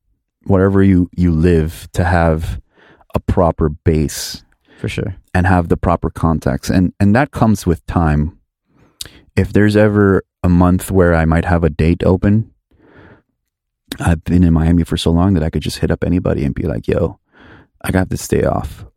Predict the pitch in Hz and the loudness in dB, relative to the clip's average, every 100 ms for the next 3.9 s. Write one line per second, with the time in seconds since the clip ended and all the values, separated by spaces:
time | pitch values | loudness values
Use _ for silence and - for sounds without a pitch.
0 | _ - 82 80 78 - - 82 80 82 | _ -4 0 0 0 -2 -2 0 2 2
1 | 90 78 - 87 87 117 113 87 82 - | 0 -2 -2 0 0 0 0 0 -2 -6
2 | - 90 87 - 104 - 104 101 98 95 | -4 -4 -2 -2 -2 0 0 2 0 0
3 | 101 92 92 92 98 92 92 87 | 0 2 2 2 0 0 2 0